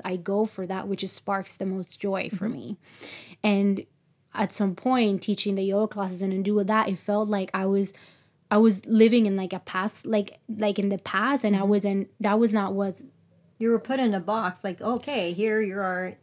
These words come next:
Speaker 2: the
Speaker 1: No,
Speaker 2: yoga
Speaker 1: it was,
Speaker 2: teacher,"
Speaker 1: no,
Speaker 2: but you're
Speaker 1: it
Speaker 2: more
Speaker 1: was,
Speaker 2: than that. Like,
Speaker 1: no,
Speaker 2: maybe
Speaker 1: no,
Speaker 2: that's
Speaker 1: no.
Speaker 2: not the platform where you can share.
Speaker 1: But no, it was more like at s-, it was more like that joy,
Speaker 2: Mm-hmm.
Speaker 1: that passion, and that kind of, like, "I want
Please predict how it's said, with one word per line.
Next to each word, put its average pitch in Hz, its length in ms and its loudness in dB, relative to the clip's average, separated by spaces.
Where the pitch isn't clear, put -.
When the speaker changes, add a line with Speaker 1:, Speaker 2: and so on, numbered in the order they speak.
Speaker 2:
the 269 80 6
Speaker 1:
No, 247 220 8
Speaker 2:
yoga 339 140 6
Speaker 1:
it 294 120 4
was, 294 160 4
Speaker 2:
teacher," 190 440 -2
Speaker 1:
no, 294 280 10
Speaker 2:
but 233 160 8
you're 240 120 6
Speaker 1:
it 240 120 8
Speaker 2:
more 240 240 6
Speaker 1:
was, 220 100 2
Speaker 2:
than 196 200 -2
that. 277 380 -6
Like, 196 180 -6
Speaker 1:
no, 269 60 8
Speaker 2:
maybe 285 160 12
Speaker 1:
no, 320 140 10
Speaker 2:
that's 277 160 8
Speaker 1:
no. 247 80 4
Speaker 2:
not 220 160 4
the 202 60 0
platform 202 640 -2
where 196 80 -2
you 190 60 -4
can 190 180 -6
share. - 580 -8
Speaker 1:
But 226 240 4
no, 285 320 10
it 262 120 4
was 269 240 4
more 285 180 6
like 285 260 4
at 226 180 2
s-, - 220 -8
it 254 100 4
was 254 140 4
more 285 180 6
like 233 300 2
that 220 240 4
joy, 208 540 2
Speaker 2:
Mm-hmm. 220 360 2
Speaker 1:
that 214 360 2
passion, 220 680 6
and 196 200 0
that 196 300 0
kind 214 260 0
of, 214 60 0
like, 214 180 0
"I 233 140 2
want 269 560 2